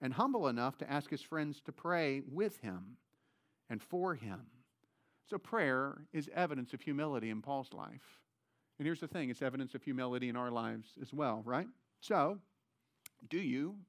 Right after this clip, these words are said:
regularly pray for yourself? I hope so. Do you regularly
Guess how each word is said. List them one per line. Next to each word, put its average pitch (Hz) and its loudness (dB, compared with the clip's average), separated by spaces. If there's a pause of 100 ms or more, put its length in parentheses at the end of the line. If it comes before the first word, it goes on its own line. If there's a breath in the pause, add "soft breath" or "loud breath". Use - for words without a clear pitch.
regularly 131 0
pray 113 -2
for 120 -6
yourself? 113 -10 (840)
I 120 -8
hope 127 -6
so. 113 -8 (1500)
Do 147 -2
you 240 2
regularly 151 4